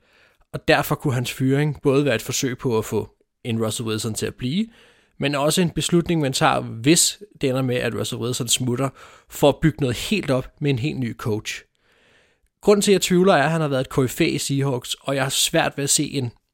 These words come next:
grim fyring ske, alene af respekt, hvis Pete Carroll ønsker at blive, så kan det være, at han får en chance mere. Havde det ikke været en træner med Carrolls bagage og respekt i klubben, så havde jeg ikke været i tvivl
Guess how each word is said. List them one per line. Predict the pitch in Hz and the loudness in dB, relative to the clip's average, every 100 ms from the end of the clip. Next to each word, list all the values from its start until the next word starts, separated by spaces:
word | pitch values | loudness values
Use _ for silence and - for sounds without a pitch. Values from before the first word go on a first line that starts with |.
| _ _ | _ _
grim | - 156 - - | 0 2 2 -6
fyring | - 131 127 131 131 | -4 -2 0 -2 -2
ske, | - 139 127 - _ _ _ _ | -4 -2 -6 -10 _ _ _ _
alene | 139 143 139 160 160 | -2 2 4 4 4
af | 120 | 2
respekt, | 120 - 107 - - _ _ _ _ _ - | -2 -2 -4 -4 -18 _ _ _ _ _ -2
hvis | 139 | -2
Pete | - 139 | 0 -4
Carroll | - 131 143 147 | 0 2 2 0
ønsker | 151 143 - 139 | 0 0 -2 -4
at | 120 | -4
blive, | 123 117 123 - _ _ _ _ _ | -6 -8 -8 -14 _ _ _ _ _
så | - - | -8 0
kan | 180 - | 0 2
det | 135 | 0
være, | 131 | 0
at | |
han | 139 | 0
får | 147 - | -2 -4
en | 170 151 | -8 -6
chance | - 117 123 147 | -4 -2 -2 -2
mere. | 123 117 117 123 _ _ _ _ _ _ _ _ _ _ - | -2 -2 -4 -6 _ _ _ _ _ _ _ _ _ _ -2
Havde | 156 | 2
det | 175 | 4
ikke | 170 | 4
været | 185 | 4
en | 151 | 4
træner | - 139 151 160 - _ _ | 2 2 2 0 -4 _ _
med | 151 143 | -4 -4
Carrolls | - 131 143 - | 0 0 0 -2
bagage | 139 123 120 135 139 120 | -4 -2 -2 -2 -4 -4
og | |
respekt | 117 - 139 - | -6 -4 -6 -6
i | |
klubben, | - 139 127 131 - _ | -8 -6 -6 -8 -12 _
så | - 147 | 2 6
havde | 143 | 6
jeg | |
ikke | 139 139 | 4 0
været | 131 | -2
i | - | 0
tvivl | 156 - | 0 -2